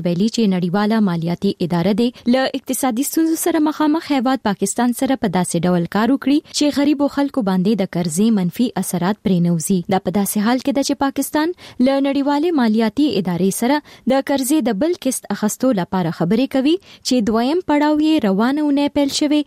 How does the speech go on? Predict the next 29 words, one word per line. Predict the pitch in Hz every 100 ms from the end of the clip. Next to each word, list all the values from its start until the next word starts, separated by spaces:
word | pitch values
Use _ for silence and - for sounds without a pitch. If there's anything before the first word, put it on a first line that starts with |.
| - - 277
او | 330
د | 349 -
فروری | 208 190 196 233 254
تر | 254 214
نهمې | 175 285 208 156
به | 175 185
دوام | 185 180 185
ولري. | 185 208 202 - - -
تمه | 220 214 202
کیږي | 247 233 311 -
چې | 240 202
دواړه | 190 180
خواوې | 220 220 262 262
د | 220
اقتصادي | 208 - 180 180 254
او | 220
مالي | 185 190 277 202
پالیسو | 170 165 - 262 202
یادداشت | 170 190 277 - - 165
باندې | 165 254 - - 202
یوې | 202 226
پریکړې | - 214 240 - 170
ته | 175
ورسیږي. | 175 180 - 208 170 202 - - 269
د | 285
بشري | 311 320 294
حقونو | 294 294 330 392
د | 277 233
څار | 269